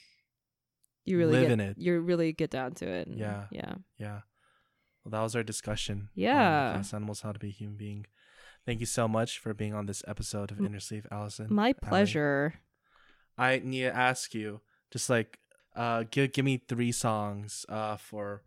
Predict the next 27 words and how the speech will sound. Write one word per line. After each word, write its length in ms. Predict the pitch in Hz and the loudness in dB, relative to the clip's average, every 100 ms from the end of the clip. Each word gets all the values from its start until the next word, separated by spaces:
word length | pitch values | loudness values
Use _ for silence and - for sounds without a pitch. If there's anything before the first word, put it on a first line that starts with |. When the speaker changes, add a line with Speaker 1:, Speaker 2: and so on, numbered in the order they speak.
| _ _ _ | _ _ _
Speaker 2:
for 280 | - - 123 | -20 -8 -6
the 100 | 113 | -2
listeners, 600 | 113 - 113 107 104 - | -2 -2 0 0 0 -2
uh, 300 | - 107 98 98 | 2 4 6 4
to 100 | 107 | 2
sort 200 | - 107 | 4 2
of, 180 | 104 - | 2 -4
to 100 | 120 | -2
sort 160 | - 110 | 0 0
of 80 | |
check 180 | - 110 | 0 -2
out 140 | 104 101 | -2 -2
that 120 | 98 | -4
you, 140 | 104 | -4
you've 240 | 104 104 101 | -4 -4 -4
been 140 | 101 | -4
enjoying. 440 | 101 101 104 101 104 _ _ _ _ _ _ - | -4 -6 -8 -10 -16 _ _ _ _ _ _ 0
Speaker 1:
Twenty 300 | - 240 320 | 6 10 10
twenty-one. 600 | - 330 269 185 185 254 - _ _ _ | 8 8 8 8 8 4 -4 _ _ _
Speaker 2:
Mm. 840 | 120 123 127 127 123 120 113 107 101 | 0 2 4 2 2 2 2 -2 0
Speaker 1:
Father 320 | 196 190 202 | 6 8 10
of 80 | 202 | 8
the 80 | 202 | 6
Bride, 480 | 190 175 170 196 220 | 4 6 8 6 4
Vampire 400 | 175 170 175 170 | 4 4 6 6
Speaker 2:
Yes. 80 | 165 | 6
Speaker 1:
Weekend. 540 | 160 165 165 190 233 | 4 4 4 4 2